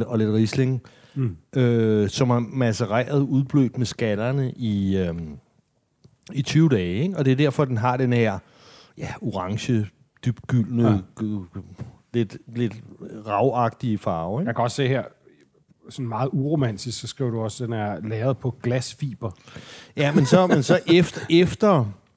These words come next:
Speaker 1: efter, øh, det er det, der gør det så usædvanligt i en vin. Altså, efter den her lange maceration, som jo så ligesom har skabt en orangevin, ikke? Så er den her vin, den har fået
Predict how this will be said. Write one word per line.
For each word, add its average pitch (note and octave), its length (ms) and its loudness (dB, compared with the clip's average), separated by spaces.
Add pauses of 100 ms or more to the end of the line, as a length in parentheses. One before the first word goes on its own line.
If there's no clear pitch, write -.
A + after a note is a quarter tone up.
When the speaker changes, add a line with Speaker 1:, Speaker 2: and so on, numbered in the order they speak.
(260)
Speaker 1:
efter, D3+ 600 4
øh, C3+ 80 4
det G2 480 4
er D2+ 60 -4 (340)
det, A2+ 160 -2
der C#3+ 120 2
gør C3+ 120 2
det C3 100 2
så D3 100 0
usædvanligt A#2 480 0
i - 20 0
en A2 120 -2
vin. G#2+ 200 -4 (400)
Altså, - 200 -8
efter D#3 280 2
den C#3+ 160 2
her D3 140 4
lange A2+ 440 0
maceration, D3+ 800 0
som B2+ 160 -4
jo G#2+ 60 -2
så A2+ 140 -4
ligesom A2+ 220 -4
har G#2+ 60 0
skabt - 340 -2
en C#3 60 -4
orangevin, G#2 580 -6
ikke? C3+ 160 -8 (360)
Så - 200 -2
er E3+ 60 4
den D#3+ 180 2
her E3 120 6
vin, D3+ 260 -2
den C#3+ 180 0
har D3+ 80 2
fået C#3 560 2